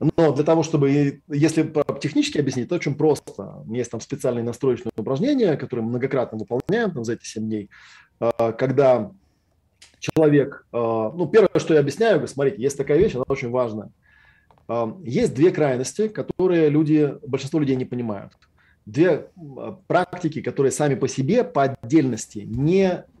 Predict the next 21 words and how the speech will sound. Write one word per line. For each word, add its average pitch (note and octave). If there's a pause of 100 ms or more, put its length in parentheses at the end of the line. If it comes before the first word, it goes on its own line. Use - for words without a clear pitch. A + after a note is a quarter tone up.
(640)
а, A#2+
не B2+
дают D3
правильного C3
результата. G#2+ (340)
Первая G#3+
практика — D#3
это C3
медитация. B2+ (120)
Медитация — F#3
это D#3
вот C#3+
созерцание D#3
того, D3
что D3
есть. - (1200)
Если C#3+
вы E3
обратите E3
внимание, F#3+
ну, D#3